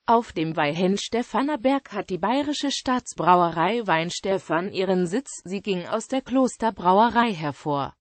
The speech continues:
Die staatliche Molkerei Weinstephan zog im Jahre neunzehnhundertachtundneunzig vom Weihenstephaner Berg auf das ehemalige Schlütergut südlich von Freising,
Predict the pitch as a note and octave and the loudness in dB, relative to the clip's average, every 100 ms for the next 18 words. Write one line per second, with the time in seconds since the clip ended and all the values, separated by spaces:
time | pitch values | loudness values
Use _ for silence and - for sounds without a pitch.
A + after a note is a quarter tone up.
0 | _ _ _ A#3 A3+ - - G#3+ C4+ C4 | _ _ _ -4 -2 -2 4 4 2 -6
1 | - B3 A3+ A3+ A3+ F#3+ B3 D#4+ G#3 E3 | -2 2 2 2 -2 2 4 2 0 -2
2 | F#3+ G#3+ - F3 - F3+ A3 - - C4 | -2 -4 -4 -4 -2 -4 -4 -6 -4 -4
3 | C#4 G3 F#3+ F3 F3 F3+ F3 G3 G3+ F#3+ | 0 0 4 4 4 2 0 -2 -4 -4
4 | F3+ E3+ - B3+ - - - G#3 G#3 F#3 | -2 -2 2 0 0 -8 -4 0 0 0
5 | A3 G3+ - G#3+ G#3+ F#3 F3+ F#3+ G3 F#3 | -4 -6 0 2 2 2 0 0 -4 -6
6 | - E3 - F3 E3+ D#3 F3+ A3 D4+ - | -4 -4 -2 -2 0 0 0 -2 -4 0
7 | A#3 - A3 F3+ - F3+ F3+ F3+ F3 F#3 | 0 0 -6 -4 2 4 4 2 2 0
8 | C4+ - D4 D4+ D4 A#3 C4 - B3 B3 | -2 0 0 2 2 2 0 -2 -2 -2
9 | - F#3 - G3 E3+ - F3 F3 E3+ D3+ | 0 -4 -2 -6 -6 -4 0 0 0 -4
10 | A2+ | -6